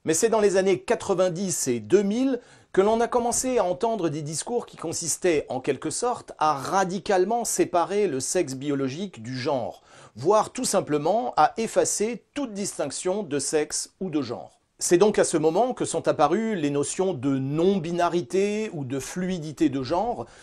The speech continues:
qui tendent à affirmer que le genre et même le sexe biologique sont essentiellement des questions de ressenti personnel.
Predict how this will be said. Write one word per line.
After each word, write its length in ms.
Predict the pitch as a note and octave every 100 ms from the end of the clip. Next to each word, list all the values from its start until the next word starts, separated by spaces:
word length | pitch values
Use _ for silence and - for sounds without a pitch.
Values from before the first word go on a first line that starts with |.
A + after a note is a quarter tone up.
| -
qui 160 | - C#3
tendent 280 | G#3 G#3 E3
à 80 | C#3+
affirmer 520 | C#3 E3 D3+ F#3 A#3+
que 160 | -
le 160 | D3 C3+
genre 460 | B2+ E3 E3+ D3 -
et 100 | D3+
même 260 | C#3+ G#3 G#3
le 60 | D#3
sexe 320 | - F3+ C3
biologique 680 | C3+ C3+ B2+ B2 A3+ - - _
sont 240 | - F#3 F#3 -
essentiellement 880 | A#3 - G3 - D#3+ D3+ G3+ A#3 A3
des 160 | D3+
questions 420 | C#3+ C#3+ - G3
de 140 | G3 C#3+
ressenti 580 | B2 D#3 D#3+ D3+ - D#3
personnel. 600 | C#3+ - B2+ G#2+ F2+